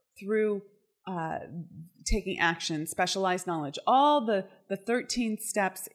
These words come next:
that are outlined in Think and Grow Rich. But in this chapter on imagination, we want to emphasize the fact that he saw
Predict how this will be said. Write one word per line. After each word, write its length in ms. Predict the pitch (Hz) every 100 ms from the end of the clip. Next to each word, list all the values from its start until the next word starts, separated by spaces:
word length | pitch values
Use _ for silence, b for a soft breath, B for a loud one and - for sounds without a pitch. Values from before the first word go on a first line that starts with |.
| -
that 280 | 175 190 -
are 160 | 170 -
outlined 600 | 151 175 180 175 165 165 -
in 240 | 165 165 -
Think 180 | 151 151
and 140 | 156
Grow 160 | 160 170
Rich. 340 | 240 262 - B B B
But 300 | 185 - - _ _ -
in 140 | 185
this 200 | 240 339
chapter 360 | - 214 - 180
on 120 | 165
imagination, 760 | 165 180 175 208 269 302 233 208
we 120 | 202
want 200 | 196 196
to 160 | -
emphasize 460 | 285 330 339 240 196
the 60 | 196
fact 320 | - 190 185
that 120 | 190
he 120 | -
saw 600 | 202 - - 349 320 196